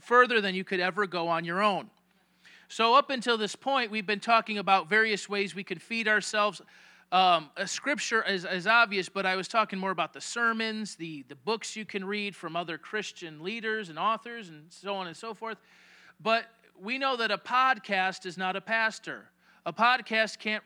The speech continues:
re-, rebuke you. It can say something and it can be mildly challenging to you, but it's different than somebody you know and respect getting up in your face and in your business. You know what I'm saying? It's different than that. And some people will be glad to watch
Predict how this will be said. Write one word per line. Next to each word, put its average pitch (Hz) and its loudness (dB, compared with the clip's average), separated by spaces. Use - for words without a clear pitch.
re-, 180 -18
rebuke 185 -4
you. 156 -4
It 202 -6
can 311 -4
say 254 -2
something 214 -6
and 196 -4
it 185 -10
can 196 -8
be 196 -6
mildly 190 -2
challenging 214 -4
to - -8
you, 160 -6
but 208 2
it's 214 -2
different 208 -2
than 185 -4
somebody 214 -2
you 202 -6
know 202 -2
and 185 -6
respect 170 -2
getting 190 -2
up 190 -4
in 180 -6
your 175 -4
face 170 -4
and 165 -12
in 175 -8
your 180 -6
business. 165 -4
You 151 -10
know 175 -6
what 190 -4
I'm 185 -6
saying? 190 -6
It's 196 -4
different 208 -2
than 190 -2
that. 196 2
And 185 -4
some 277 0
people 220 0
will 202 2
be 196 -4
glad 202 4
to 214 -6
watch 196 4